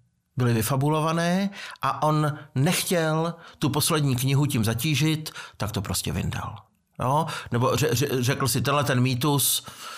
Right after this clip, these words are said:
co kdyby mě někdo chytil jako za ruku, že je to vymyšlený, necháme to bejt. No.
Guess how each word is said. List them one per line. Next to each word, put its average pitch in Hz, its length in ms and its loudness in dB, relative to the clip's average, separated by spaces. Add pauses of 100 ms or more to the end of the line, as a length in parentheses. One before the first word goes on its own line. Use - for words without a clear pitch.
(140)
co 190 100 0
kdyby 160 240 2
mě 147 160 2
někdo 131 240 2
chytil 127 440 2
jako 120 220 2
za 110 140 2
ruku, 107 280 0
že 104 300 0 (340)
je 104 100 -2
to 104 140 0
vymyšlený, 104 640 2
necháme 104 360 0
to 101 100 -4
bejt. - 520 -8 (440)
No. 92 260 -4